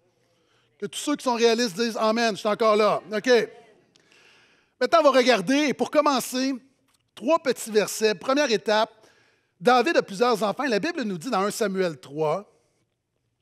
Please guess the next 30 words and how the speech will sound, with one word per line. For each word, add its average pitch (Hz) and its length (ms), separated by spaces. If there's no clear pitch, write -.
donc, 240 380
des 220 200
fils, - 680
en 175 80
fait, 330 140
c'est 240 180
deux 247 220
Samuel 165 420
trois. 135 280
Des 226 180
fils, - 400
un 302 140
Samuel 269 500
raconte 233 360
l'histoire, 247 640
essentiellement 240 540
David 220 300
qui - 60
va 208 120
fuir 233 180
devant 208 220
Saül. 220 440
À 202 80
partir 220 340
de 202 100
deux 247 240
Samuel, 220 500
c'est 214 160
le 202 100
règne 196 580